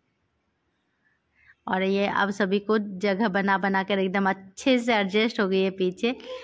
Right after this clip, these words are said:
और यहाँ पे फुल मस्ती कर रही है। अब इसे आगे पीछे करना है। अब देखिए ये इधर आ रही है, कहाँ जाएगी कुछ पता नहीं इसका। तो finally अब हम लोग पहुँच गए हैं रेस्टोरेंट। तो ये रेस्टोरेंट न्यू न्यू खुला है, मतलब खुला हुआ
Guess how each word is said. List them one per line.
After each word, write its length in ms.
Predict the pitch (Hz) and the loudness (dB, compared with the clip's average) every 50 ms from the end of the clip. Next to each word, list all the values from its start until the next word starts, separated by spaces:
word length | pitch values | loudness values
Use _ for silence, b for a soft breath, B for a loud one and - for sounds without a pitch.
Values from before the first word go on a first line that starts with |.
| B B B - - | B B B -4 -2
और 140 | 196 196 | 0 0
यहाँ 160 | 202 214 202 185 | 2 2 0 0
पे 160 | - 208 214 | 0 -2 0
फुल 220 | 202 220 202 202 202 | 0 0 2 2 2
मस्ती 340 | 190 190 190 - - 214 | 0 0 -2 -2 -2 -2
कर 180 | 202 - 185 180 | -2 -2 -2 -2
रही 160 | 180 190 202 | 0 0 0
है। 80 | 208 - | 2 2
अब 160 | - 175 185 | 0 0 -2
इसे 180 | 190 190 - 190 | -4 -2 -2 -2
आगे 240 | - 180 185 190 196 | 0 0 -2 -2 -2
पीछे 260 | 185 202 196 - 214 | -2 -2 -2 -2 -2
करना 300 | 180 190 180 180 185 190 | -2 -2 0 0 0 -2
है। 180 | 214 247 - B B B B B B B B B - | -4 -4 -8 B B B B B B B B B -12
अब 60 | - 190 | -10 -8
देखिए 280 | 185 196 - - 208 | -6 -4 -2 0 2
ये 160 | 196 190 185 185 | 2 4 2 2
इधर 260 | 180 185 214 202 185 | 2 0 0 0 0
आ 120 | 170 175 | 0 -2
रही 220 | 180 170 170 175 190 | -4 -6 -6 -8 -8
है, 80 | 185 - - _ _ _ _ _ _ _ _ _ _ _ _ | -10 -12 -18 _ _ _ _ _ _ _ _ _ _ _ _
कहाँ 240 | - 190 180 233 233 | -6 -2 -2 0 0
जाएगी 300 | 226 220 208 214 226 240 | 2 0 0 0 -2 -4
कुछ 220 | 233 - 226 220 - - | -2 -4 -4 -4 -4 -6
पता 220 | - 175 170 190 175 | -6 -4 -2 -4 -4
नहीं 160 | 170 170 175 | -2 -4 -6
इसका। 320 | 180 - - - 175 185 - _ _ _ _ _ B B B B B B B B B B _ - | -6 -8 -8 -8 -8 -8 -8 _ _ _ _ _ B B B B B B B B B B _ -2
तो 100 | 262 262 262 262 | -2 -2 -2 -2
finally 440 | - - 254 226 233 233 240 254 247 | 0 2 2 4 4 4 2 2 2
अब 120 | 240 226 233 | 2 2 2
हम 120 | 220 220 | 2 2
लोग 220 | 220 226 226 - | 0 0 -2 -2
पहुँच 360 | - 208 214 226 233 233 220 214 | 0 0 2 2 2 2 0 0
गए 100 | 220 214 | 0 0
हैं 420 | 214 208 214 233 226 214 214 214 | 2 2 2 2 2 2 2 0
रेस्टोरेंट। 680 | 208 202 208 208 - - - 208 208 220 240 247 - 233 214 214 | 2 0 0 -2 -2 -2 0 0 2 2 2 2 0 0 -2 0
तो 140 | - 208 202 | 0 0 0
ये 260 | 202 202 202 214 220 220 | 2 2 2 2 2 2
रेस्टोरेंट 580 | 214 208 202 208 202 - - 226 220 220 220 226 233 | 2 2 0 0 -2 -2 -2 0 0 0 0 0 0
न्यू 200 | 208 196 196 202 | 0 0 2 2
न्यू 200 | 202 208 208 214 | 2 0 0 0
खुला 240 | 208 202 185 180 185 | -2 -2 0 0 0
है, 200 | 196 208 233 233 B B B B B B B B _ 202 | 0 0 -2 -2 B B B B B B B B _ -2
मतलब 460 | 196 190 - 202 202 202 208 - _ - | -2 -2 -2 -2 0 0 -2 -2 _ -4
खुला 260 | - 247 214 214 214 | 0 2 4 4 4
हुआ 160 | 214 214 226 | 4 2 2